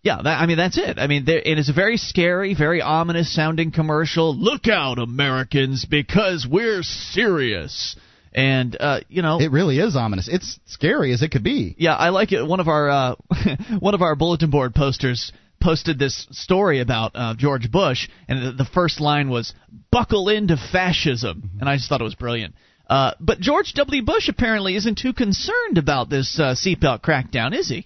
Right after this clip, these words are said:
Speaker 2: He's, he's, he's the president. Why should he be? U S A's Today, David Jackson says the White House press corps is buzzing over the latest mystery.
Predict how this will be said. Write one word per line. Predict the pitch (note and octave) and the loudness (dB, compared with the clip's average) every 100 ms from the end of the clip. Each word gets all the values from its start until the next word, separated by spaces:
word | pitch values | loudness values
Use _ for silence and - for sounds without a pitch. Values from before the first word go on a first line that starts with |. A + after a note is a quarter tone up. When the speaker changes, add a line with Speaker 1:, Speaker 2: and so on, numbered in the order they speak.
| _ | _
Speaker 2:
He's, | G3 F3+ - | 0 0 0
he's, | G#2+ | -2
he's | G#2+ A#2+ C3 | 0 -2 0
the | - | 0
president. | F#3+ G3+ B2+ | 0 2 0
Why | C3+ | 0
should | A3 | 0
he | F#3 | 0
be? | B2+ - - - | 0 -4 -10 0
U | F3 | 2
S | G3 | 2
A's | F#3+ F3 | 0 0
Today, | - D3+ E3 | 0 0 2
David | C3+ D3 D3 A2+ | 2 0 0 0
Jackson | C3 D#3 - A#2 A2 | 0 0 -2 0 0
says | C3+ A2+ | 0 0
the | G#2 | 0
White | B2+ G#3 E3 | 0 0 0
House | F3+ E3+ | 0 -4
press | - E3+ E3+ | -4 -4 -4
corps | - E3+ F3+ C3 | -4 -2 0 -2
is | F#2+ | -4
buzzing | G2 C#3 G#3+ E3 A2+ G#2 | -2 0 2 2 2 2
over | G#2 | 0
the | G2+ | 0
latest | A2 A2+ A2 | 0 0 2
mystery. | A#2 - G#2 E2+ | 0 0 -2 -6